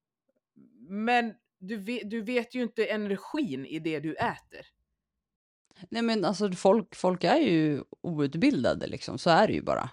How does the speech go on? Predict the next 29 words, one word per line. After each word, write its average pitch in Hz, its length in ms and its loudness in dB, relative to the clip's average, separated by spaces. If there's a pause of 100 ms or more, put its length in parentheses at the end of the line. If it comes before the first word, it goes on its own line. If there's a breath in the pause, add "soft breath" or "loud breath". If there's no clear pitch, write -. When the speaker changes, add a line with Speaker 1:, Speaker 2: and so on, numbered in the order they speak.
(320)
Speaker 2:
Och 160 100 -2
sen 170 140 0
så 175 60 0
tror 202 180 4
jag 175 100 10
man 160 160 6
bara 139 320 4
Speaker 1:
Jag 247 200 0
tror 302 260 2
att 254 140 4
många 247 380 2
är 226 180 2
otroligt 240 520 0
ointresserade. 160 920 0
Speaker 2:
Ja, 147 80 -6
det 190 160 4
också. 185 480 2 (440 soft breath)
Eh, 160 280 4
outbildade 202 640 -2
och 208 80 -4
ointresserade. 156 600 -2
Och 170 60 -4
så 175 100 -6
tror 185 160 -4
jag 165 80 2
också 156 200 -4
att 143 180 -8
så 143 220 -4
här, 143 160 4